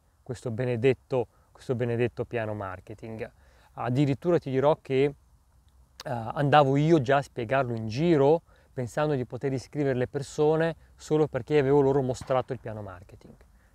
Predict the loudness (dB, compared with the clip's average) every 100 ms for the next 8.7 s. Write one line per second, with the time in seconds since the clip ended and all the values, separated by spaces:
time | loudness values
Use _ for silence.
0 | _ -6 -2 -4 -4 -4 4 6 6 0
1 | -12 -10 -6 -6 -6 -10 -4 0 2 2
2 | -2 -8 _ _ -14 -12 -8 0 4 4
3 | 4 0 -4 -6 -10 -10 -4 0 0 0
4 | -4 -6 -12 -20 -18 -12 -10 -10 -4 0
5 | 2 2 -2 -4 -2 -2 0 2 2 -2
6 | -8 -12 -6 -4 -2 -4 -8 _ _ -6
7 | -6 0 0 2 -2 -2 -2 -6 -6 -8
8 | -8 -10 -10 -2 2 2 -2